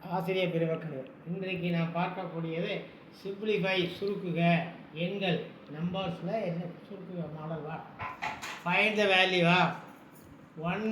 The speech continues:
minus one by three into one minus one by four into one minus one by five into one minus one by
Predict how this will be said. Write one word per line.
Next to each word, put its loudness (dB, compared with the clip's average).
minus 0
one 0
by 4
three 2
into -4
one -2
minus -2
one 2
by 2
four 4
into -2
one 0
minus -2
one -4
by -2
five 4
into -4
one 2
minus 0
one -6
by -2